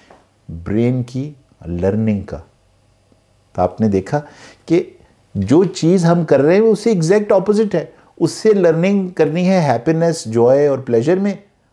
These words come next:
और आप उसे वहाँ क्या पहुँचा रहे हैं? दुख,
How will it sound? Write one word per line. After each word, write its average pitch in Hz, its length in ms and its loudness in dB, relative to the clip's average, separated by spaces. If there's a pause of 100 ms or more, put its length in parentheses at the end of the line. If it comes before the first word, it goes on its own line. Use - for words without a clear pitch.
और 127 120 0
आप 170 340 0
उसे 160 180 -6
वहाँ 151 480 -6 (260)
क्या 143 320 0
पहुँचा 135 380 -6
रहे 151 140 -6
हैं? 175 180 -16 (1200)
दुख, 139 360 -6